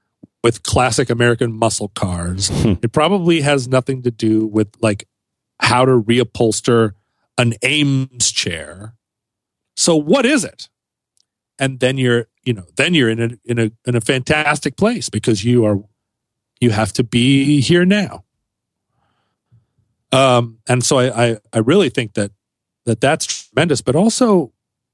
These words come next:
Speaker 1: when I was on my long walk across Europe, I
Speaker 2: Yeah.
Speaker 1: was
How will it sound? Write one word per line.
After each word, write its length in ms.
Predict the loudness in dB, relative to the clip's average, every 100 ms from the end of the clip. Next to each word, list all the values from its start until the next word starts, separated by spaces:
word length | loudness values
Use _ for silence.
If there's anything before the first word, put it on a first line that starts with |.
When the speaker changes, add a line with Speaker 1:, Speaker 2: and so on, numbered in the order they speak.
| _ _ _ _ _ _
Speaker 1:
when 260 | -2 0 2
I 160 | 4
was 220 | 4 4 2
on 180 | 0
my 220 | 2 2 2
long 460 | 2 2 2 0
walk 220 | 2 0 -2
across 380 | -2 0 2
Europe, 360 | 4 4 2 -2 0
I 220 | 4 4
Speaker 2:
Yeah. 60 | 4
Speaker 1:
was 400 | 2 0 -6